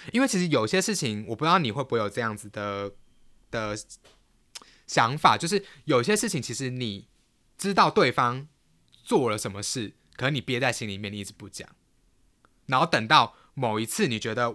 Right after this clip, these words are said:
我全部要说他的时候，你就把所有事情全部抖出来。因为像他们就是这样子的概念，他们都怀疑对方出轨，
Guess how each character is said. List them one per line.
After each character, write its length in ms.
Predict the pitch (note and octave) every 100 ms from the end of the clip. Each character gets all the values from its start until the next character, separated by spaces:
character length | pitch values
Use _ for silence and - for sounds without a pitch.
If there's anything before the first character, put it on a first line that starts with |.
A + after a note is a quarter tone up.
| -
我 280 | B2 A2+ -
全 220 | - C#3
部 60 | D3
要 100 | D#3+
说 340 | E3 D3 C3+
他 220 | C3+ C3+
的 80 | A#2+
时 140 | - A2
候， 100 | A#2+
你 40 |
就 80 | A#2
把 140 | A2
所 160 | G#2+ B2+
有 60 | A2
事 40 |
情 120 | A#2
全 100 | -
部 80 | G#2+
抖 240 | - A2
出 220 | G#2 - G#2
来。 180 | G#2+ - - - B2
因 100 | F#3+
为 60 |
像 160 | G#3+ F#3
他 100 | D#3
们 100 | C3
就 80 | A#2+
是 80 |
这 120 | A2 A2
样 180 | G2+
子 100 | G2+
的 100 | - F#2+
概 180 | G2+ G2
念， 220 | G2+ E2+ _ _ _ _ _ _ _ _
他 120 | -
们 160 | B3+ G3 -
都 220 | G#3+ G#3+
怀 260 | G#3 C3 A#2
疑 160 | B2 - _
对 240 | A3 C3
方 240 | A2 A#2 B2
出 260 | - A#2
轨， 300 | A2+ A#2+ -